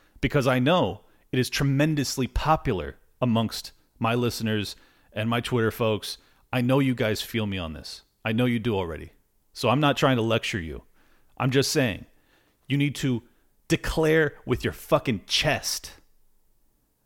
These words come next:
that you're not gonna allow them to do this. And you will fight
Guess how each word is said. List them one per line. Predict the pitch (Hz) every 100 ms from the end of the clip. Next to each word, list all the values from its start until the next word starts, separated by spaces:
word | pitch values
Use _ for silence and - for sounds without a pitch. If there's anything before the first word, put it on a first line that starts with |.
| _ -
that | 131
you're | 131
not | 131 131 143 -
gonna | 135 127
allow | 117 113 113
them | 113
to | -
do | 123 185
this. | 139 - - - _ _ _ _ _ _ _ _ _ _ -
And | 135
you | 127
will | 131 135
fight | - - 147 123